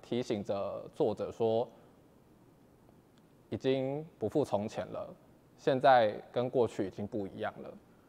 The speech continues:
那所有的一切都会犹如黄土一般随风消逝，就像这一丝红线一样。其实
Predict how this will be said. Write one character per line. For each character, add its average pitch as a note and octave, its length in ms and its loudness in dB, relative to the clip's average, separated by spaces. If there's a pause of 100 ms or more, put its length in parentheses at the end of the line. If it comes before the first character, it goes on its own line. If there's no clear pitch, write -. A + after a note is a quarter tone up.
(200)
那 G#2+ 360 0 (360)
所 E3+ 160 6
有 D3 100 8
的 A#2 100 2
一 A2 140 -4
切 A#2 220 2
都 A2+ 120 2
会 A2 280 2
犹 G#2 120 -4
如 G#2 360 -4 (120)
黄 A2 240 -2
土 - 220 -6
一 A#2+ 80 -4
般 G#2 400 -2 (420)
随 G2 160 -4
风 A2 220 0
消 G2+ 240 0
逝， G2+ 260 -8 (400)
就 C3 220 2
像 A#2 480 2
这 A2 220 0 (100)
一 B2+ 100 -4
丝 A#2 240 -4
红 G2 220 -6
线 G#2+ 180 0 (140)
一 F2+ 60 -10
样。 E2+ 100 -8 (1080)
其 D#3 140 -4
实 E3 460 0